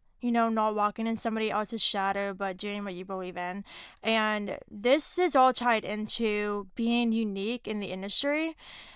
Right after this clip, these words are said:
And in order to be unique and stand out, you have to be yourself. So can you share your thoughts on this? Like, why you think it's, in general, so important to be authentic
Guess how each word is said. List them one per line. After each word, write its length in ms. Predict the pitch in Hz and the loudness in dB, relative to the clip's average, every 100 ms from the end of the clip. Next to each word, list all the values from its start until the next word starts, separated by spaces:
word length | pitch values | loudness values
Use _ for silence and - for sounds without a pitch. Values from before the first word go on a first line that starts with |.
| - - | -14 0
And 400 | 233 226 220 220 | 2 4 4 2
in 140 | 220 | 0
order 320 | 220 220 233 | 0 2 2
to 380 | 240 - 247 233 | 2 0 2 0
be 240 | 190 233 233 | 0 0 0
unique 480 | 214 196 202 233 - | 0 -2 -2 -2 -2
and 200 | 214 214 | -4 -4
stand 340 | - 214 208 | -4 -4 -4
out, 440 | 170 180 190 220 | -2 -2 0 0
you 100 | 220 | -2
have 160 | 226 214 | -4 -4
to 100 | 226 | -6
be 120 | 214 | -6
yourself. 760 | 202 196 - 180 190 311 359 - - - - - | -4 -6 -6 -2 2 4 2 -2 -20 -20 -20 -4
So 240 | - 277 | 6 6
can 140 | 269 | 6
you 100 | 285 | 4
share 200 | 330 330 370 | 6 6 6
your 100 | 427 | 6
thoughts 300 | 269 262 - | 4 4 4
on 200 | 247 196 | 0 0
this? 320 | 190 214 - | -2 -2 -2
Like, 120 | 220 | -6
why 320 | 196 190 190 | -4 0 2
you 180 | 202 220 | 2 0
think 280 | - 226 208 | -2 -2 -2
it's, 320 | 214 185 - | -4 -4 -6
in 200 | - 233 | -2 0
general, 460 | 220 208 208 214 226 | 0 0 0 0 -2
so 260 | - 208 | -2 -2
important 480 | 202 - 214 202 202 | -4 -4 -4 -2 -4
to 140 | - 202 | -6 -6
be 260 | 180 214 196 | -4 -4 -2
authentic 920 | 190 190 - 190 196 - 180 180 | -2 -2 -4 -6 -8 -8 -8 -8